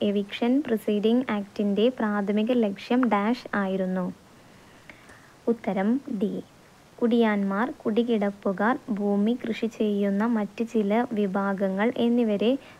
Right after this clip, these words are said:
കുടിയൊഴിപ്പിക്കുന്നത് സ്റ്റേ ചെയ്യാൻ. ഇരുപത്തിയേഴാമത്തെ ചോദ്യം, കുടുംബശ്രീയെ സംബന്ധിച്ച്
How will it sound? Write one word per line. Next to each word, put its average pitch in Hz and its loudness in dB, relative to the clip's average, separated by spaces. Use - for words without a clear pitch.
കുടിയൊഴിപ്പിക്കുന്നത് 220 2
സ്റ്റേ 226 0
ചെയ്യാൻ. 190 -4
ഇരുപത്തിയേഴാമത്തെ 220 0
ചോദ്യം, 208 -2
കുടുംബശ്രീയെ 269 4
സംബന്ധിച്ച് 208 0